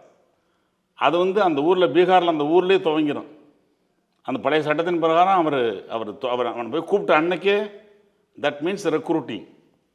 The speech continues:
Is recruiting. Then அவருடைய ஜேர்னி அலவன்ஸ் அதுக்குள்ள வந்துரும். ஒர்க்மென் கா-, இடையில செத்தாருன்னா ஒர்க்மென் காம்பன்சேஷன் வரும், அவருக்கு இந்த ஐ டி ஆக்ட் வரும். எல்லாமே பொருந்தும்னு சட்டத்துல இருக்கு. அத்தனையும் மோடி க்ளோஸ் பண்ணிட்டாரு.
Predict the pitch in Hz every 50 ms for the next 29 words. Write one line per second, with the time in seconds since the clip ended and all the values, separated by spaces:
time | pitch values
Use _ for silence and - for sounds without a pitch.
0 | _ _ _ _ - 117 113 113 120 117 98 131 139 151 147 170 170 151 113 107
1 | 104 90 - - _ - 113 143 180 208 208 196 190 - - - - - 120 135
2 | 135 135 127 117 135 156 165 170 165 160 151 147 151 143 147 139 127 123 127 143
3 | 143 131 117 107 107 104 92 92 117 135 127 160 160 160 131 151 143 127 123 127
4 | 156 165 147 139 143 135 - 156 156 156 156 143 135 120 - 151 156 135 131 135
5 | 135 135 135 127 123 123 123 123 123 107 98 98 92 85 - - _ _ _ _
6 | _ _ _ _ 101 120 131 117 127 127 135 139 135 147 151 160 165 151 139 -
7 | - 127 117 107 101 95 - - - _ _ _ _ _ - 139 151 175 190 202
8 | 202 156 160 170 180 180 180 190 - - 160 165 170 170 160 151 143 123 - 196
9 | - - - - _ - - 135 156 151 214 226 220 208 175 170 185 185 165 147
10 | 165 180 170 - 156 147 135 127 120 101 95